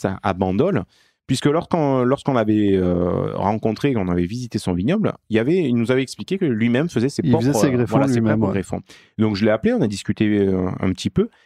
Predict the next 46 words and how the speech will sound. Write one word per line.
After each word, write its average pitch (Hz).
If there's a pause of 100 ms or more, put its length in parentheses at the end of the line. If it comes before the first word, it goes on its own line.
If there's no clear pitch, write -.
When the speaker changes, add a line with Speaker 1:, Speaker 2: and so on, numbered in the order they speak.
(140)
Speaker 1:
et -
il 113
m'a 120
dit, « 143
Voilà, 170
moi 156
ce -
que 127
je -
fais, 226 (320)
c'est 131
que 123
en 151
effet, 160
euh, 104
lui, 156 (160)
il 120
commande 165
directement 170 (100)
à 127
la 131
pépinière 139 (120)
le 190
porte-greffe. » 110 (520)
C'est-à-dire, 107
il 107
commande 123
pas 151
le, 120
le 113
plan 127
déjà 110
greffé, 98 (280)
il 123
Speaker 2:
Ok. -
Speaker 1:
commande 208
le 175
porte-greffe. 110
Speaker 2:
Juste 113
Speaker 1:
Donc, -
Speaker 2:
le -
porte-greffe 135
Speaker 1:
juste -
Speaker 2:
qu'il 151
Speaker 1:
la, 107
Speaker 2:
veut. 92